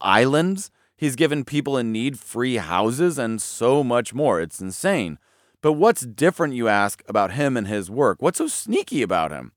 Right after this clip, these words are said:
The surreptitious part of all of this is that he doesn't really keep <laughs> any of the insane wealth that he generates. He lives in a modest house with a regular car and shows no interest up to this point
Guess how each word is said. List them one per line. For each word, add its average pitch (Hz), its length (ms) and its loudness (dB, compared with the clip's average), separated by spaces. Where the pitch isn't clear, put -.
The 165 100 -2
surreptitious 214 800 2
part - 380 2
of 120 260 -6
all 175 260 8
of 113 140 2
this - 260 -18
is 123 120 -6
that 147 200 2
he 143 120 -12
doesn't 233 420 -4
really 156 480 -2
keep 160 540 -4
<laughs> - 80 -16
any 202 240 -2
of 165 140 -2
the 151 100 -2
insane 139 720 -4
wealth 123 320 2
that 123 140 -2
he 120 100 -6
generates. 117 720 0
He 220 180 0
lives 170 520 4
in 127 160 -4
a 120 40 0
modest 110 460 4
house 131 340 4
with 107 120 -6
a 87 80 -4
regular 131 460 0
car 117 360 6
and 113 180 -2
shows 127 360 0
no 107 540 4
interest 139 460 -2
up 117 120 -2
to 110 100 -6
this 110 180 0
point 113 380 -2